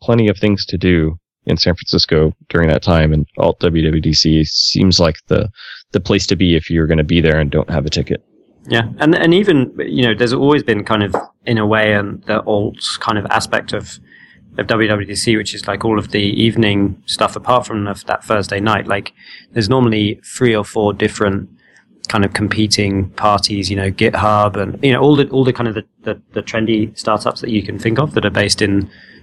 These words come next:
Speaker 2: San Francisco are normally hosting some event. And that's, that's a, I think it's a great way to, to get to meet people outside of the standard kind of conference context. And, and if you don't have a ticket, you can still go and presumably get free, uh, free food.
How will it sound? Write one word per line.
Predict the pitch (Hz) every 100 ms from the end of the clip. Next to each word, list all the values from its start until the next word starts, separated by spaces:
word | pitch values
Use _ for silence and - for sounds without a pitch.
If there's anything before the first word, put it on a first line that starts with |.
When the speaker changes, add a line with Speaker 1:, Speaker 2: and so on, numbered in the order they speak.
| -
Speaker 2:
San | 107
Francisco | 98 117 - 131
are | 107
normally | 104 104 101
hosting | 92 101 92 101 95 95 - -
some | 113 101
event. | 98 101 98
And | 107
that's, | 117 - -
that's | - 127 -
a, | 120 -
I | 131
think | 135 113
it's | 107
a | 104
great | 101 101
way | 101 98
to, | - 98 92
to | - 104
get | 104 -
to |
meet | 104 104
people | 107 101
outside | 98 - 104
of | 95
the | - 98
standard | - 98 101
kind | 95 95
of | 95
conference | 107 107 104 - - - _ _ -
context. | 110 101 110 - -
And, | 110 104
and | 123 117
if |
you | 110 110
don't | 104 117
have | 107 101
a |
ticket, | 98 147 -
you | 110
can | 107
still | 101 110 104
go | 104 101
and | 98 95 - - - - - -
presumably | - 101 110 104 101 98 95 - -
get | 104 - - - - -
free, | - 104 101 95
uh, | 95 95 - -
free | 110
food. | - 104 98